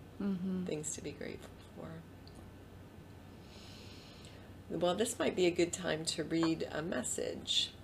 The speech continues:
Speaker 2: I really love this one. "Do you know you are worthy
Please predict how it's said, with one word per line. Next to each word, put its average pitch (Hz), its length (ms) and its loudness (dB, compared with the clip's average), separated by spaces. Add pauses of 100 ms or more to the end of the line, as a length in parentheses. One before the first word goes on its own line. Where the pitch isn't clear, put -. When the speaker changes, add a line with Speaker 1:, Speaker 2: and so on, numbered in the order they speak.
(1400)
Speaker 2:
I 165 60 8
really 185 460 10
love 143 280 2
this - 240 -2
one. - 440 -6 (3250)
"Do 170 120 2
you 214 360 6
know 156 540 4
you 156 340 2
are 151 120 2
worthy 147 680 0